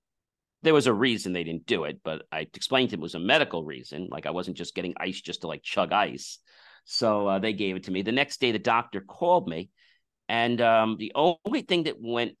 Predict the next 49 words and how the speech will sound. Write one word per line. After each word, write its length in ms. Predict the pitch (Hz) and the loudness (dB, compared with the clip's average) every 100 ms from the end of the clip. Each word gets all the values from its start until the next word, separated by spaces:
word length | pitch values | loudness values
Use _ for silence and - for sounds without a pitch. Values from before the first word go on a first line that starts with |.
| _ | _
a 60 | 117 | -2
little 220 | 117 123 | 0 0
bit 100 | 107 | 0
awry 640 | 95 92 110 87 71 87 _ _ | -2 2 2 2 -2 -10 _ _
was 140 | 98 | -6
whatever 220 | 101 135 196 | 2 2 4
they 100 | 190 | 2
prescribed 720 | 196 - - 127 123 117 98 | 0 -10 0 4 4 2 -4
to 80 | |
me 320 | 92 73 80 95 _ _ _ | -10 -10 -12 -14 _ _ _
made 400 | 95 113 117 107 | 0 2 2 2
me 160 | 107 101 | 0 -2
enraged, 680 | 90 80 98 87 67 - | -4 -4 -4 -4 -10 -10
where 120 | 95 | -8
I 20 | 90 | -4
wanted 300 | 98 101 85 | -4 -4 -6
to 60 | |
just 120 | 85 | -12
destroy 480 | - - - 98 92 | -12 -14 -8 -4 -4
everything 300 | 82 82 73 | -4 -8 -10
in 80 | 71 | -12
sight. 320 | - 57 - _ _ _ _ _ | -10 -10 -10 _ _ _ _ _
So 200 | - 113 | -2 0
there 160 | 107 107 | 2 0
was 200 | 101 95 | -2 -6
some 320 | - 131 127 | 0 0 2
kind 180 | 127 117 | 0 -2
of 140 | 98 | -2
reaction. 680 | 87 82 92 - - - - _ _ _ _ _ | -6 -4 -4 -6 -12 -12 -16 _ _ _ _ _
Uh, 600 | - 80 76 65 60 52 50 50 _ | -8 -4 -4 -4 -6 -8 -10 -14 _
and 180 | 107 120 | -4 0
that 140 | 165 | 0
was 180 | 170 - | 0 -2
it. 220 | 160 202 | -2 -2
But 100 | 110 | 0
other 140 | 117 143 | 0 0
than 100 | 135 | 0
that, 160 | 151 | 2
I 80 | 120 | 2
was 160 | 143 - | 0 -2
fine. 440 | 110 101 98 135 | 0 2 0 -2
And 140 | - | -4
then 120 | 117 117 | -4 0
the 40 | |
next 220 | 123 147 | -2 -2
time 160 | - 139 | -2 0
I 80 | 123 | 0
did 180 | 113 | 0
it, 180 | 113 - | 0 -2